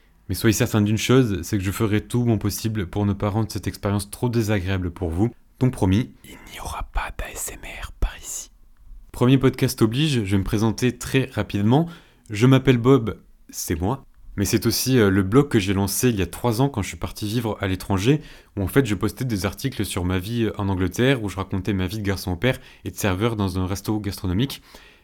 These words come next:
Euh, c'était les pires expériences de ma vie d'ailleurs. Puis, euh, j'ai commencé au fur et à mesure à poster des sortes de billets d'humeur sur des sujets assez random,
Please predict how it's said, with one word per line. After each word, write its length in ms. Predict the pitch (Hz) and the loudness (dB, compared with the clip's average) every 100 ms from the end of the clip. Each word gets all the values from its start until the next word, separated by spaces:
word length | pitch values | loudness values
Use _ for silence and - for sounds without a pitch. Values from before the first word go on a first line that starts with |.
| - | -14
Euh, 60 | 95 | -12
c'était 240 | - 90 113 | -10 -2 2
les 160 | 104 | 2
pires 320 | 92 - 117 | 2 0 2
expériences 340 | 98 - 95 90 | 0 0 -2 0
de 60 | |
ma 140 | 87 98 | 0 2
vie 140 | 127 | 0
d'ailleurs. 300 | 117 117 143 - - - - | 2 2 0 -4 -20 -20 -14
Puis, 320 | - 147 147 | -2 2 6
euh, 140 | 127 107 | 8 8
j'ai 160 | 101 | 4
commencé 540 | 104 113 113 - 139 139 | 2 2 2 0 2 2
au 100 | 113 | 2
fur 260 | - 117 | -2 0
et 20 | 107 | 2
à 60 | |
mesure 380 | 101 104 123 120 | 2 2 0 0
à 100 | 98 | -2
poster 320 | - - 117 | -4 -6 -4
des 100 | 110 | -4
sortes 280 | 95 120 113 | -2 -2 -2
de 160 | 95 90 | -2 -2
billets 240 | 90 107 | 0 -2
d'humeur 340 | 101 104 117 | 0 2 2
sur 160 | 120 - | -2 -6
des 80 | 92 | -8
sujets 400 | - 98 104 104 | -6 -4 -4 -4
assez 240 | 98 - | -4 -4
random, 460 | 90 101 104 107 | -2 0 0 0